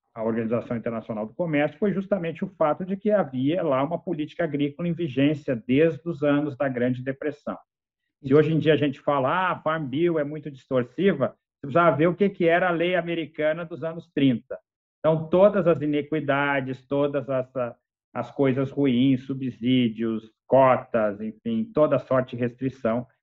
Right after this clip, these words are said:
já existia. Então, ao longo, enfim, logo nos primeiros anos do gat, eh, tanto Estados Unidos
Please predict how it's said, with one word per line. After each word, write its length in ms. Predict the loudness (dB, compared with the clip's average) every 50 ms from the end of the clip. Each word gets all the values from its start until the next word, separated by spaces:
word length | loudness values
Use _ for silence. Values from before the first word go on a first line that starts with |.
| _ _ _ 0
já 160 | 2 2 2
existia. 460 | 2 0 -4 -10 -12 _ -20 -20 -20 _ _ _ _ _ _ _ _ _ _ _
Então, 280 | 6 6 6 6 6
ao 160 | 6 8 8
longo, 800 | 10 10 10 8 8 8 8 8 6 6 4 0 -2 -4 -4 -4
enfim, 160 | -6 -4 -4 0
logo 300 | 4 4 4 4 4 2
nos 120 | -2 -2
primeiros 500 | -4 -4 -2 0 0 2 0 0 0 0
anos 280 | 0 0 0 -4 -4 -6
do 100 | -8 -2
gat, 460 | 0 2 2 2 2 0 -2 -4 -10 -20 _ _ _ _ _ _ _ _ _ -4
eh, 160 | 0 0 0
tanto 400 | 0 0 2 4 4 4 4 2
Estados 360 | -8 -4 _ 2 2 2 2
Unidos 360 | 0 2 2 0 -2 -2 -10